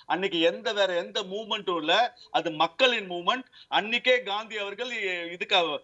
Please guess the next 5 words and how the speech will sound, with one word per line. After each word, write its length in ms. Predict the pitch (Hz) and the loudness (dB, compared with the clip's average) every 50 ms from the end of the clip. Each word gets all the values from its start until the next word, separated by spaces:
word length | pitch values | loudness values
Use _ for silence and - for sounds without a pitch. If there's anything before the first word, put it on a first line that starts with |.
| _ _ - | _ _ -6
இண்டிபெண்டன்ஸுக்கு 680 | 180 214 226 262 202 233 233 208 208 196 - 196 185 | -4 0 0 0 2 2 0 0 0 -2 0 4 6
அப்புறம் 320 | 185 185 - 240 247 240 | 6 6 6 2 0 0
காங்கிரஸை 560 | 175 180 190 208 233 240 240 226 196 196 180 - - - | 2 4 4 4 4 4 0 0 2 0 0 0 4 4
கலைக்கணும்னு 460 | 190 214 247 254 247 247 247 240 226 | 6 6 6 6 4 2 -4 -4 -6
சொன்னவர். 500 | - - 180 175 175 160 147 123 113 - | -4 -4 -4 -4 -2 -4 -4 -4 -8 -10